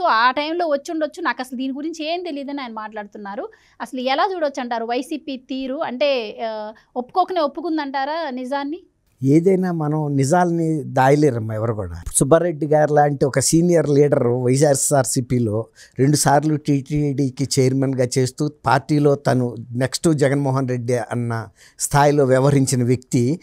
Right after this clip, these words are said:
Speaker 2: ఇవాళ టీటీడీ చైర్మన్గా ఉండి ఒక పెద్ద ఐటమ్, నెయ్యి అనేది అది పెద్ద ఐటమ్, అది పవిత్రమైన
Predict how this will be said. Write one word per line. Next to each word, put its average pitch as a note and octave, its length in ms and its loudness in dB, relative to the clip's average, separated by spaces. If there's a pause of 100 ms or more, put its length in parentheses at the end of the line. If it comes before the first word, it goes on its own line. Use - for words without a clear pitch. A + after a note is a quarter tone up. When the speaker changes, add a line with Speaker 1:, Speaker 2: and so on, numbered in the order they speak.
(280)
Speaker 2:
ఇవాళ C#3+ 300 4
టీటీడీ D#3+ 640 2
చైర్మన్గా D3 520 2
ఉండి C#3+ 680 0
ఒక C3+ 280 0
పెద్ద C3+ 440 0
ఐటమ్, D3 440 2 (340)
నెయ్యి D#3 280 6
అనేది A#2+ 400 0 (560)
అది C3+ 200 4
పెద్ద C#3 500 0
ఐటమ్, E3+ 380 2
అది D#3 400 2
పవిత్రమైన E3+ 920 2